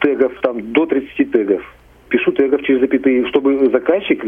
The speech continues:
кому нужна музыка, по тегам искал. А, пишу время, э, и запаковываю, и отправляю. Он стоит в очереди.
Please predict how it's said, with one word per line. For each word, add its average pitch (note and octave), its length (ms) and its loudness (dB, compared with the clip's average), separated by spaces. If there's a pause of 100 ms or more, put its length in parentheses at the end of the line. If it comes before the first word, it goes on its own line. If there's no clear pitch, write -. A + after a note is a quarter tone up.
(120)
кому B2 240 0
нужна A2 360 2
музыка, D3 320 2
по - 160 -2
тегам C#3+ 360 2
искал. - 360 -2 (800)
А, F#2 320 -4
пишу - 280 0
время, G3 480 2 (600)
э, C3 40 0 (400)
и F#3+ 160 2
запаковываю, E3 560 0
и C#3 100 4
отправляю. G#2 500 2 (100)
Он G3+ 160 2
стоит D3 220 -2
в A#2+ 80 -2
очереди. G#2+ 500 0